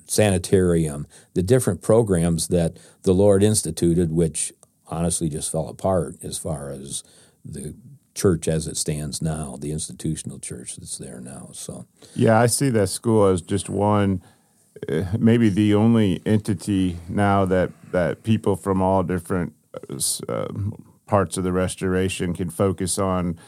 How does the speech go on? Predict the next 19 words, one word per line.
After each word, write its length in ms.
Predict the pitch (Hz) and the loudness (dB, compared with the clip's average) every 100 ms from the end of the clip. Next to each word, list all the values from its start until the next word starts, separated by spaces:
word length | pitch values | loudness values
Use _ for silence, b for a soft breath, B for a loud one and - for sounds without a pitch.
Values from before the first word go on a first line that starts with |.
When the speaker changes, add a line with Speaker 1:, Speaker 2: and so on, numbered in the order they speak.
| B - | B -4
Speaker 2:
and 160 | 95 | 0
agree 320 | 90 82 98 98 | 0 0 0 2
on 260 | 90 87 | 2 2
that 300 | 87 82 73 | 0 0 -2
the, 300 | 76 76 69 - - | -4 -4 -4 -6 -8
the 120 | 85 | -2
welfare 420 | 101 117 113 110 | 4 4 4 4
of 100 | 101 | 4
our 100 | 90 | 2
children 440 | 85 - 101 90 85 | 0 0 2 2 0
is 160 | 85 | -2
just 280 | - 90 - | -2 -6 -4
so 380 | - 95 90 80 b b b b b b _ - | 0 2 2 -2 b b b b b b _ -2
unifying 760 | 95 92 90 92 85 87 82 | 0 2 2 0 2 0 0
and 120 | 80 | 0
important, 640 | 80 80 101 90 87 87 - | -2 -2 0 0 -2 -4 -4
and 280 | 87 87 78 | -4 -4 -6
the 100 | 85 | -2
church 380 | 156 139 - | 0 0 -4